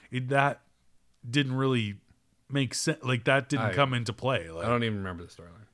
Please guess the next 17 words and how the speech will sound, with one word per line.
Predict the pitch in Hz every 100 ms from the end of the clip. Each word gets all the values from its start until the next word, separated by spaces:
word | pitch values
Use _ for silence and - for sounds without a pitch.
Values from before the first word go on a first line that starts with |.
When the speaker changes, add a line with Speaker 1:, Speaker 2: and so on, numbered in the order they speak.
| _
Speaker 1:
that | 120
was | 117 120
just, | 104 107 - - _ _ _
well, | 117 110
it | 101
was | 101
just, | 113 156
they, | 135
it | 120
was, | 113 107 - _ -
he | - 110
just | 120 - - -
appeared. | - - - 101 87 82 - _ -
Speaker 2:
If | 113
I | 107
was | 101 92 - _ _
truly | - 139 117 101 87